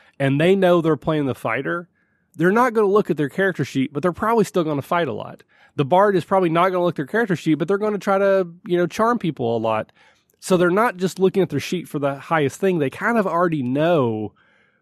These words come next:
"Well, I'm playing the rogue, so I should be looking for sneaky ways to do things." But you're still engaged. I think that's the, the difference, is that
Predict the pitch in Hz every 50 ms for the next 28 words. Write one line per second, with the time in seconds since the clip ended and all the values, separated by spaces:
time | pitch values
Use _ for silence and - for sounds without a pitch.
0 | _ - 131 147 147 147 139 156 190 180 - 180 175 165 151 151 143 143 185 220
1 | 214 185 160 151 147 143 - - - 151 143 143 143 143 143 131 - - 123 127
2 | 139 160 - - 185 170 143 151 151 139 139 131 - 156 139 - - 139 - -
3 | - 147 143 127 - 147 139 127 120 123 120 123 123 127 - - - - 131 127
4 | 135 180 226 226 - - 135 113 107 104 107 107 - - _ _ _ _ _ _
5 | _ _ _ _ _ _ _ _ _ _ _ _ _ _ - 127 135 175 180 156
6 | 147 131 - - 214 214 208 196 175 156 147 127 131 156 156 151 131 101 101 -
7 | - - 131 131 - 175 165 - - 156 156 - - - - 131 135 123 120 123
8 | 117 160 190 - 180 147 127 - 135 131 120 139 135 127 120